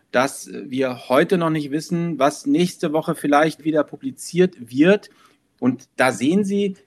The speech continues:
wie schwer es in dieser Pandemie ist, wo wir von Tag zu Tag davon leben, dass neue wissenschaftliche Erkenntnisse reinkommen, wie schwer es ist, in dieser Situation Entscheidungen zu treffen.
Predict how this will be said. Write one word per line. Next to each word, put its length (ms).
wie 100
schwer 480
es 160
in 180
dieser 400
Pandemie 640
ist, 220
wo 100
wir 140
von 240
Tag 440
zu 140
Tag 480
davon 380
leben, 400
dass 240
neue 340
wissenschaftliche 640
Erkenntnisse 460
reinkommen, 480
wie 80
schwer 300
es 100
ist, 160
in 60
dieser 260
Situation 640
Entscheidungen 520
zu 100
treffen. 460